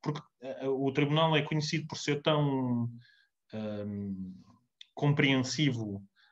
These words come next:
eh, da voz do legislador e do executivo, que, na verdade, então, acaba por reduzir a expectativa de recorrer a ele.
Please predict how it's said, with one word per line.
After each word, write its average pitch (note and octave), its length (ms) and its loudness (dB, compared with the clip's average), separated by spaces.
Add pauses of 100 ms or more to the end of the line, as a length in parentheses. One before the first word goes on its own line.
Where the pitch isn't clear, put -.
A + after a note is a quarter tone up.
(120)
eh, A2+ 300 -2
da A2+ 220 0
voz A#2 260 0
do B2+ 80 -2
legislador A#2+ 580 2
e A2+ 60 2
do A2+ 100 -4
executivo, A2+ 580 -4 (380)
que, C#3+ 100 2
na D3 160 6
verdade, D3 360 6
então, D#3+ 400 2
acaba D#3 460 0
por D#3 180 0
reduzir D3 460 2
a - 20 4
expectativa D#3 840 0
de D#3 120 -2
recorrer D3 520 2
a C#3+ 60 4
ele. A2+ 280 2